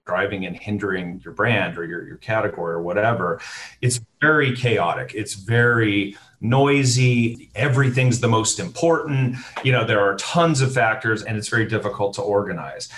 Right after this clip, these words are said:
But, you know, in starting to, as we started working with our, our team years back and as we've developed it over the years,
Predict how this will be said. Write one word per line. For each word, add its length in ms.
But, 380
you 120
know, 140
in 180
starting 400
to, 240
as 220
we 80
started 380
working 340
with 300
our, 180
our 80
team 580
years 300
back 320
and 100
as 140
we've 180
developed 480
it 80
over 220
the 100
years, 480